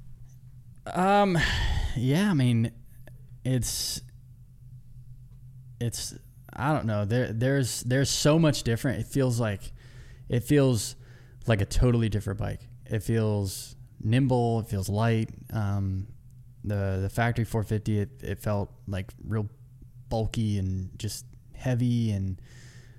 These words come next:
not, uh, not ideal to really move around. Like,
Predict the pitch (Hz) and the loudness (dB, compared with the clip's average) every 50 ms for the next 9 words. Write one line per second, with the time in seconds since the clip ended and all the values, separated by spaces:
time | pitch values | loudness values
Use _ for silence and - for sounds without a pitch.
0 | - - - 113 113 117 113 104 - - - 107 98 98 101 101 98 98 98 - | -8 -4 0 0 0 2 0 -2 -2 -2 -2 0 0 0 0 0 0 -2 -4 -6
1 | - - - - - - - - - - - - - - - - - - - - | -10 -20 -20 -20 -20 -20 -20 -20 -20 -20 -18 -18 -18 -18 -20 -20 -20 -20 -20 -20
2 | - - - - - - - - - - - - 123 117 110 110 107 104 - - | -20 -20 -20 -20 -20 -20 -18 -18 -16 -14 -10 -6 -4 -2 -2 -2 -2 -4 -6 -10
3 | - - - - - - 113 113 110 107 101 113 113 113 113 110 107 - - - | -16 -20 -20 -20 -12 -6 -4 -4 -2 -2 0 0 0 2 2 0 -2 -2 -4 -4
4 | 104 101 98 98 95 - - - - - - - - - - - - 117 113 113 | -2 -2 -2 -4 -6 -8 -12 -18 -20 -20 -20 -20 -20 -20 -16 -10 -4 -2 0 2
5 | 110 107 104 101 110 127 127 117 107 107 101 101 101 98 98 92 101 - - - | 2 2 4 4 4 4 4 2 2 2 0 0 0 -2 -4 -6 -10 -12 -12 -12
6 | - - 107 101 98 98 | -8 -8 -6 -6 -6 -8